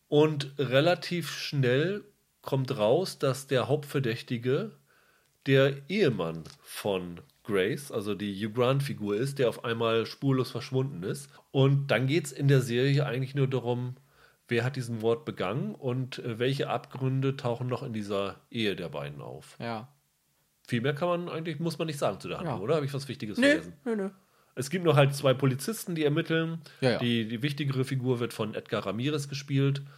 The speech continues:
Speaker 2: Ja, die Reichen und die Schönen, ein Mordfall, alles mysteriös, Mensch. Schon wieder Big Little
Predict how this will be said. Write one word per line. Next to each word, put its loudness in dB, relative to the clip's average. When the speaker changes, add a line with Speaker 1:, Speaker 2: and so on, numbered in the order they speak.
Speaker 2:
Ja, -4
die -6
Reichen 4
und -4
die -4
Schönen, 0
ein -2
Mordfall, 2
alles 0
mysteriös, 0
Mensch. -2
Schon 0
wieder 8
Big 2
Little -2